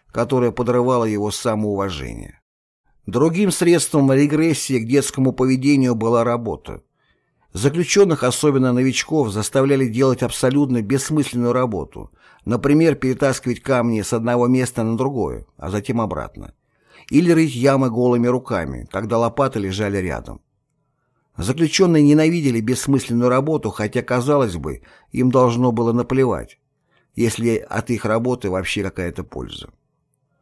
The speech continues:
Взрослый человек чувствует себя униженным, когда его заставляют выполнять детскую или дурацкую работу, и заключенные часто предпочитали даже более тяжелые задания,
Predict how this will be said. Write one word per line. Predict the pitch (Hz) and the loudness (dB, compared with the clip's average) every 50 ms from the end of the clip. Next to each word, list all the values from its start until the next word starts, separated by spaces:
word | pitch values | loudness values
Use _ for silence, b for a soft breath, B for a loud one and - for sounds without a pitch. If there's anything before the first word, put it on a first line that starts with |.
| _ _ _ _ _ _ _ _ _ _ | _ _ _ _ _ _ _ _ _ _
Взрослый | - 98 107 131 170 180 - - 165 147 | -8 -2 0 2 2 2 2 0 -2 -2
человек | 135 - 156 160 175 170 139 | 0 0 0 2 2 0 -2
чувствует | - - - 139 123 - - 123 113 | -4 -4 -4 -4 -4 -2 -2 -4 -4
себя | - - 120 123 127 120 110 | -2 -2 0 2 2 2 2
униженным, | 76 107 131 139 156 165 147 123 107 95 92 92 | 0 0 0 2 2 2 0 -2 -2 -4 -4 -4
когда | - 98 101 113 117 117 113 | -4 -4 -4 -2 0 0 2
его | 117 113 110 110 107 | 2 0 0 0 -2
заставляют | 104 107 - - 120 110 113 120 117 113 104 - | -2 -4 -4 -2 -2 0 2 2 0 0 0 -2
выполнять | 110 113 98 - 107 110 120 117 110 107 95 | -4 -6 -2 -2 -2 0 0 0 -2 -2 -4
детскую | 85 113 135 139 - - - - 92 90 | -2 0 0 0 -2 -4 -8 -4 -4 -2
или | 95 98 | -2 -4
дурацкую | 98 87 85 110 113 127 123 117 117 - - - 120 120 | -4 -6 -6 -2 0 0 0 0 -2 -4 -6 -4 -2 -2
работу, | 123 131 143 151 135 101 - - - - - B B B B B B B | -2 -2 -2 -2 -4 -6 -6 -10 -16 -16 -18 B B B B B B B
и | B 107 | B -4
заключенные | 120 143 - 165 156 151 - 196 185 170 151 139 120 | -4 -2 -2 -2 -2 0 0 0 2 2 2 0 0
часто | - - 151 143 135 - - 123 - | 0 2 2 2 2 0 -4 -6 -6
предпочитали | - 113 - - 117 - - - - 131 123 120 | -6 -8 -6 -6 -4 -4 -4 -2 0 0 0 0
даже | 113 110 120 117 110 113 110 | 0 0 0 0 0 0 -2
более | 98 101 123 131 127 120 117 113 | -2 0 2 2 4 4 2 0
тяжелые | 113 - 123 113 113 120 117 123 120 | 0 -2 -4 -2 -2 -2 0 0 0
задания, | 113 127 143 143 151 170 135 117 92 73 65 64 55 | 0 0 0 0 0 0 0 0 -2 -4 -6 -8 -12